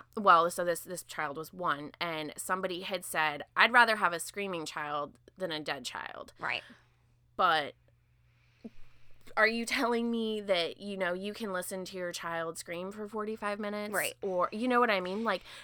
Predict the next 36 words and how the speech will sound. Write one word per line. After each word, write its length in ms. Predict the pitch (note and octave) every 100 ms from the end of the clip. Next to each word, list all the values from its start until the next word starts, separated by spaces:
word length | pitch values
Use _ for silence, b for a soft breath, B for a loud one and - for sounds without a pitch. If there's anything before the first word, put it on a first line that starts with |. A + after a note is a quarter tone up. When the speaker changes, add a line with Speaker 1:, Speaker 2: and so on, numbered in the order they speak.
| B -
Speaker 1:
everybody 440 | D4+ E4+ D#4+ D4+
has 340 | A#3+ A3 A3+ A3
their 140 | F#3+
personal, 560 | - A3 G#3+ A3 G3+ -
and 120 | A3+
I'm 160 | A3 A#3+
not 240 | B3+ B3
saying 220 | C4 B3+
to 80 | G3+
sacrifice 500 | G3+ G3+ G3+ G3 F3 -
safety, 400 | G3+ G3+ F#3+ B B B
but 140 | - A#3+
how 200 | C#4 F#4 C5+
fucking 600 | - - E4+ C4+ A3+ F3 -
dare 320 | F3+ F3+ G#3+
you 200 | G3 D#3+
say 340 | D#3+ - F3 G3+
that 220 | D3 D3
to 60 | D#4
Speaker 2:
It, 40 | C#4+
yeah, 340 | C#4 A#3 G#3+
Speaker 1:
somebody? 140 | G#3+
Speaker 2:
people 340 | - E4 F4 D4+
have 160 | C#4
just 180 | A3+ A3
gotten 260 | G#3+ - G#3+
so, 400 | E4+ - F#3+ -
Speaker 1:
<clears throat> 40 |
Speaker 2:
um, 340 | F#3 F3 F3 D3+
high 160 | - A#3
and 160 | G3+
mighty, 360 | F#3+ G#3 F#3+ - -
and 80 |
I 60 | A3
think 120 | A#3 G#3+
that's, 200 | F#3+